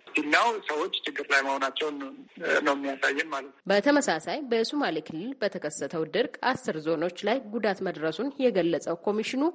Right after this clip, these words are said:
Speaker 2: በክልሉ የተደረገው ቅድመ ዝግጅት አናሳ መሆኑን ገልጸዋል። አቶ አብዱልናስር በረከት በኢትዮጵያ ሰብአዊ መብቶች ኮሚሽን የጅጅጋ ቅርንጫፍ ጽህፈት ቤት ኃላፊ ናቸው። ድርቁ ከተከሰተ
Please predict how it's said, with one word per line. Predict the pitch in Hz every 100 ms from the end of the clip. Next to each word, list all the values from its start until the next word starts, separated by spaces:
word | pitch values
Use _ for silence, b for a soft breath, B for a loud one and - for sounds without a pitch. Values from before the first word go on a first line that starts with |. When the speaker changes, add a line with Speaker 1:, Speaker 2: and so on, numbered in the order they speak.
| _ -
Speaker 2:
በክልሉ | 196 202 285 269 254
የተደረገው | 302 233 175 160 156 160 262 -
ቅድመ | 226 202
ዝግጅት | 156 160 151 214 247 -
አናሳ | 247 190 180
መሆኑን | 165 165 175 170
ገልጸዋል። | 180 190 226 208 165 - -
አቶ | 196 -
አብዱልናስር | 226 214 269 269 262 320
በረከት | 202 160 - 254 -
በኢትዮጵያ | 185 - 285 - 285
ሰብአዊ | 285 202 156
መብቶች | 143 160 -
ኮሚሽን | 190 208 - 285 -
የጅጅጋ | 226 208 220 196 165 160
ቅርንጫፍ | 156 175 175 175
ጽህፈት | - 165 190
ቤት | 190 220
ኃላፊ | 233 240 202
ናቸው። | 156 156 - 240 175 - B B
ድርቁ | - 262 269 277
ከተከሰተ | 247 175 147 - 156